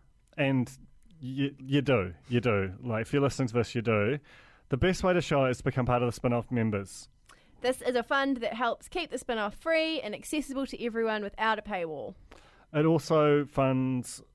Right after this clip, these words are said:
Speaker 1: some of our most important journalism, like the stuff that we absolutely cannot do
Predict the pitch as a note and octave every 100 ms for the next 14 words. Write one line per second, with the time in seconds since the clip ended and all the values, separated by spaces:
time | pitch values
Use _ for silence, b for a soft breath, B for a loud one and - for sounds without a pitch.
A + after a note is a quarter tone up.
0 | _ _ - C#3+ B2+ C3 B2+ C#3 C3+ C3+
1 | C3 B2 A#2+ A#2+ B2 _ _ - C3 B2+
2 | C3+ C#3 D#3 D3+ B2+ A#2 - B2 B2+ B2
3 | B2 A#2+ - B2+ B2 A#2+ - - C3 B2
4 | A#2 - - - _ _ _ A#2+ A2+ A2+